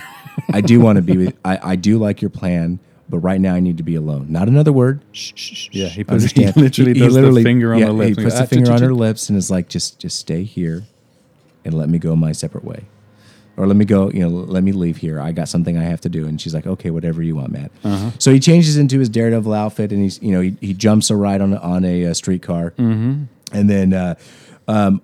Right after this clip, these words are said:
Speaker 2: as he travels to where the alarm was tripped, we cut back to the science fair, where the science fair was.
Speaker 1: Yeah, to the Frogman.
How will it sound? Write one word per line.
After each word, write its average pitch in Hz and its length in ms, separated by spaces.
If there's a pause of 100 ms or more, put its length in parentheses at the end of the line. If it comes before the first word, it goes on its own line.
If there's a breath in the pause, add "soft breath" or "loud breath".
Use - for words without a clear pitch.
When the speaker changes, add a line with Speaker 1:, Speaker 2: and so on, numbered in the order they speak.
(160)
Speaker 2:
as 123 220
he 127 80
travels 113 560
to 113 100
where 107 140
the 98 120
alarm 98 300
was 92 120
tripped, - 280
we 98 100
cut 82 280
back 120 360
to 110 140
the 95 140
science 104 420
fair, 80 340
where 95 140
the 82 80
science 95 300
fair 80 180
was. 78 240
Speaker 1:
Yeah, 104 280
to - 100
the 92 80
Frogman. 90 460